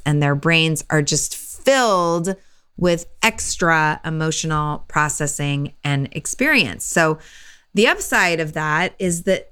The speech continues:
oh my gosh, life is on fire. They're feeling all the things, excitement, anticipation, so much passion, right? They're feeling it's big, right? The upside is those exciting feelings are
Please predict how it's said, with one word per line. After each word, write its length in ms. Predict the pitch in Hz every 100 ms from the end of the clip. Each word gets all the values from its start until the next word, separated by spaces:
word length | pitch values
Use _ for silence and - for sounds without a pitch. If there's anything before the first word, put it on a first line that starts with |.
| -
oh 80 | 226
my 160 | 240
gosh, 380 | 226 285 190 -
life 220 | 175 175
is 120 | 175 180
on 140 | 175
fire. 500 | - 247 247 202 160
They're 160 | 151 156
feeling 400 | - 196 180 165
all 200 | 180 185
the 120 | 196 208
things, 480 | - 269 185 156 -
excitement, 720 | - - - 262 175 185 151 175
anticipation, 1120 | 170 196 - 202 - - 302 277 - 190 175
so 180 | - 160
much 360 | 208 - -
passion, 720 | - - 311 - 226 175 139 147 - - -
right? 240 | 175 214 -
They're 180 | 160 -
feeling 480 | 247 240 240 233 226 - - 156 - -
it's 280 | 196 - -
big, 680 | 156 - 190 156 117 82 - - - -
right? 460 | 147 156 180 185 -
The 100 | - -
upside 580 | 175 - 185 180 180 -
is 280 | 160 151 139
those 240 | 147 139
exciting 580 | - - - 165 165 170
feelings 520 | - 160 156 151 143 -
are 400 | 135 135 131